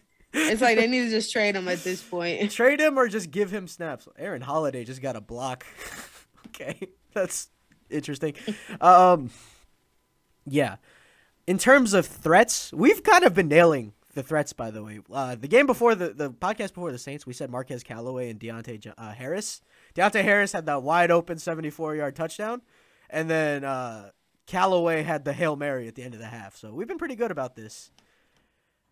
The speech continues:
Speaker 2: I see, I don't even know if this guy's healthy. Is K J Hamler healthy?
Speaker 1: No, I think he's out with an A C L tear.
Speaker 2: Oh, well then, he can't do anything.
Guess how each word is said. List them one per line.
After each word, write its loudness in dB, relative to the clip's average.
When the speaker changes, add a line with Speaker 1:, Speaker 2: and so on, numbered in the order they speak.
Speaker 2:
I 6
see, -8
I -14
don't -8
even -8
know -10
if -12
this -20
guy's -18
healthy. -16
Is -16
K -4
J -6
Hamler -8
healthy? -14
Speaker 1:
No, 0
I 4
think -4
he's -4
out 0
with -6
an -4
A -4
C -8
L -4
tear. -16
Speaker 2:
Oh, -2
well -10
then, -8
he -4
can't -4
do -10
anything. -8